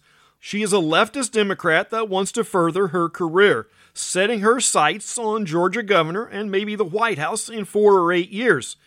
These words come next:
And she is building her resume on the fact she wants to take down the president, whose platform was simply,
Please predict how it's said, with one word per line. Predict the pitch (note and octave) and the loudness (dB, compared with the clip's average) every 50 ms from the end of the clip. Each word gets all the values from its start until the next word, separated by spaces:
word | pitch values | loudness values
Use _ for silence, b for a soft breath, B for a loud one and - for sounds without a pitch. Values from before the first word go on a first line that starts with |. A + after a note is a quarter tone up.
| b b b b b b b b b | b b b b b b b b b
And | - G#3 A#3+ G#3 | -6 -6 -4 -4
she | - A3+ C4 C4 | -4 -4 -2 -2
is | B3 G3 | -2 -4
building | E3 D3 G3+ G3+ G3+ F#3+ G3+ F3+ | 0 0 2 2 2 0 0 0
her | D3+ G3 G#3+ A#3 | 0 0 0 2
resume | G3 F#3 F3 E3 C3 D#3 D3+ C#3 C#3+ D3+ | 2 2 2 2 0 -2 -2 -2 -2 0
on | D#3 D#3+ E3 | -2 -2 -2
the | E3 | -4
fact | - - C#3+ C#3 D3+ - _ _ _ | -2 -2 -2 -2 -2 -4 _ _ _
she | - - - - A#3+ C4+ C#4+ | -20 -16 -12 -6 -4 -4 -2
wants | B3 G#3 G3 G3+ G3+ G3 | -2 -2 -2 -2 -2 -2
to | - - F#3+ | -2 -4 -4
take | D3+ - - E3 D3 D#3 E3+ - - _ - C#3 | -2 0 0 0 0 0 -2 -8 -16 _ -18 -10
down | B2 F3+ F#3+ E3 B2+ A#2+ B2 C#3 D3+ - | -6 -4 -4 -4 -4 -4 -6 -6 -8 -12
the | C#3+ B2+ F3 F3+ | -10 -8 -8 -8
president, | - - F3+ F#3 F#3 E3 D3+ D#3+ C#3+ D3 C#3+ F3+ - b b b b b b b b b b b | -4 0 2 2 2 2 0 -4 -4 -4 -6 -6 -8 b b b b b b b b b b b
whose | - B3 C#4+ - | -6 -6 -6 -4
platform | - - B3+ A3 G3 E3 - D#3+ D#3+ E3+ G3 F3 | -2 0 2 2 2 0 0 -2 -2 -2 -2 0
was | D#3 D#3 D#3 E3 G3+ F#3+ - | 0 2 2 2 0 -2 -2
simply, | - A3 A3+ A3+ A#3 A#3 A#3+ B3+ B3 | -2 -2 -2 0 0 -2 -2 -2 -6